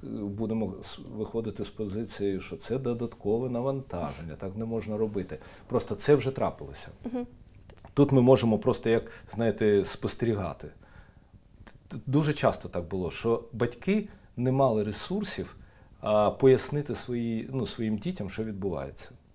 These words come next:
Speaker 1: А, от, і діти знаходили пояснення такі. Звісно, до-, ну, к-, краще, коли батьки, знаєте, сильні,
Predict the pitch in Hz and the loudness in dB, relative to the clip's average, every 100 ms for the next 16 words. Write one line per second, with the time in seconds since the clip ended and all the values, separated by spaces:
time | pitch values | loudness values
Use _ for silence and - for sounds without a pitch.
0 | _ - - - - - - - - - | _ -20 -20 -20 -20 -20 -20 -20 -20 -20
1 | - - 104 101 98 104 90 - 120 117 | -16 -4 0 2 2 2 0 0 2 4
2 | 113 107 170 160 127 117 127 113 110 - | 2 0 0 0 0 -2 -2 -2 -4 -2
3 | 104 80 - 76 71 - - - - - | -2 -4 -6 -10 -12 -12 -16 -18 -20 -20
4 | - 90 95 98 147 196 175 131 120 - | -14 -10 -6 -4 -2 0 0 2 2 2
5 | 113 123 82 - - - - 139 175 - | 2 0 -2 -6 -18 -12 4 8 8 6
6 | 117 117 120 110 110 - 127 104 101 - | -4 0 0 0 -2 -2 -2 0 -2 -2
7 | - - 170 175 165 151 | -6 -2 0 0 -2 -4